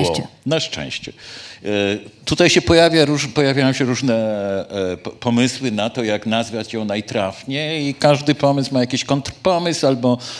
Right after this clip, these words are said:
Speaker 2: albo po jakimś czasie okazuje się, że trzeba, trzeba z niego zrezygnować i, i opisać nową Miller. To wydaje mi się bardzo istotne, ponieważ, e, ponieważ ona nie przepisuje siebie. Czy to jest, czy jest mocna, czy słaba, ale ona jest nieprzepisana.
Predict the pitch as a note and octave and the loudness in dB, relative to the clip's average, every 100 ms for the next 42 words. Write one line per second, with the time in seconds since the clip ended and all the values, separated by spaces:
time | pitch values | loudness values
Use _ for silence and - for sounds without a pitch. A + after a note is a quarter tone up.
0 | - - A#2+ A2+ B2+ B2+ B2+ B2+ - C3+ | -14 -2 0 0 0 0 0 -4 -2 -2
1 | C#3 B2+ C3 A#2 C3 A#2+ A#2 A2+ - A2+ | 0 -2 -2 -2 -2 -2 -6 -6 -4 0
2 | A#2 A#2 G#2+ G2+ - A#2+ A2+ A#2+ A#2+ A#2 | 0 0 -4 -6 -4 -2 -2 0 2 0
3 | A2 G2 G#2+ B2+ C#3 B2+ B2 A#2 A2 A#2 | -2 -2 0 0 0 0 0 0 2 2
4 | A#2 A#2 A#2 B2 A2 A#2 G#2+ A2+ G#2+ A2 | 0 0 -6 -6 -4 -4 -4 -4 -4 -4
5 | A2 A2 - - - - C3+ C3+ F3 F#3+ | -6 -8 -16 -20 -18 -12 -6 -2 -2 -4
6 | - C3 C#3+ C#3 C#3+ A2+ - A2+ G2+ - | -8 -2 -2 0 0 0 0 0 0 -4
7 | E2+ E2+ - G#2 A2 A2 - - - G#2 | -4 -4 -4 -2 0 0 0 -2 -2 0
8 | G2 F#2 F#2+ - - D#2+ - - E3 - | 2 0 -2 -6 -14 -16 -10 -6 -2 -2
9 | G3 G3+ D#3+ E3+ - D3+ - G#2 - A2+ | -2 -2 0 0 0 -4 -4 -8 -6 -4
10 | G2+ C#2 C2 - D2 C2+ - - - _ | -2 -2 -4 -4 -4 -8 -12 -18 -20 _
11 | _ _ - - - - C4 D#3 - D#3+ | _ _ -20 -16 -10 -6 -4 -4 -2 2
12 | C3+ A2 C3 C#3 - B2 A2+ - A2+ G#2+ | 2 4 2 2 -2 -4 -4 -4 0 2
13 | G#2 G#2 A2 A2+ A#2+ A2 A2 - G#2 - | 4 2 2 2 2 0 0 -6 -6 -4
14 | A2+ F#2+ E2 C2+ - | -4 -4 -6 -10 -16